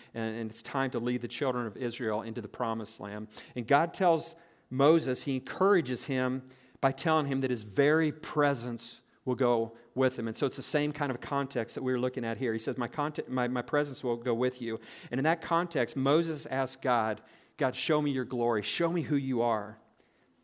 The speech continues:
In verse nineteen of chapter thirty-three, God says this, "I myself will make all my goodness pass before you and will proclaim the name of the Lord before you." And so I'm gonna make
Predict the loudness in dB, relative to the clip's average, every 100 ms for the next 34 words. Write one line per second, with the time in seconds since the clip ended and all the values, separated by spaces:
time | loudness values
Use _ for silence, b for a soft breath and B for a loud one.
0 | b _ _ _ _ _ _ 0 0 2
1 | 0 -2 -2 -4 -4 -6 -14 _ 0 0
2 | 0 -4 -4 -2 -4 -4 -2 -2 -4 -6
3 | -2 0 -2 -6 -4 -4 -4 -6 -12 -16
4 | _ _ _ _ _ _ -20 -6 -2 0
5 | 0 0 0 0 0 0 0 0 -2 0
6 | 0 2 0 0 -6 B B B -4 4
7 | 4 4 -4 -4 -4 -4 -10 _ _ 2
8 | 2 0 -12 -4 0 0 0 -4 -8 -12
9 | b b -2 0 2 0 -2 0 2 0
10 | -2 -2 0 0 0 -2 -4 -4 -2 2
11 | 4 4 0 -4 B B -10 -8 -2 2
12 | 2 0 -6 -6 -4 -4 -4 -6